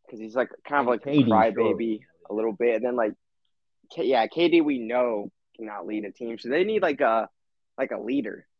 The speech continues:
Speaker 1: That's what they need. And I feel like C P three, like, tried it. Like, he did his best. I don't know if they're gonna, I don't know if they, like, waived him 'cause, like, his con-, they were paying him way too much money for what he was doing on the basketball court. So I don't know if they waived him and they're gonna, like, try to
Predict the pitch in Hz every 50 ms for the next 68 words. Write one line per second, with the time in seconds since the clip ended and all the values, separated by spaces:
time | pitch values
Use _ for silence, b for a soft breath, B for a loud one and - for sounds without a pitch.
0 | _ _ _ _ _ - 120 135 - 143 113 104 104 107 107 101 82 87 117 123
1 | - - 175 151 127 - - - - 147 139 - - 147 147 135 123 110 98 -
2 | _ - - 120 113 113 120 120 110 107 - - 104 104 - 120 123 135 117 104
3 | - - 117 107 110 113 - - _ _ _ _ _ _ _ _ _ _ _ -
4 | - 160 196 220 240 233 196 170 196 180 170 175 - - 123 151 180 196 196 165
5 | 175 165 147 123 104 104 101 117 120 127 147 156 143 - 160 156 143 - 135 123
6 | 117 107 - 131 127 - - - 151 - - 147 151 139 156 165 156 - - 135
7 | 113 107 98 92 95 104 113 113 98 - - 110 98 104 104 - - 95 107 104
8 | 95 92 92 92 - _ _ - 117 107 104 113 110 104 98 98 98 - - 104
9 | 101 92 92 92 90 - 104 101 95 - _ - 90 - - - 104 98 - 131
10 | 131 147 156 151 131 123 113 98 104 117 127 131 143 135 143 135 127 117 113 110
11 | 113 117 101 117 110 110 104 101 98 - - 131 107 101 92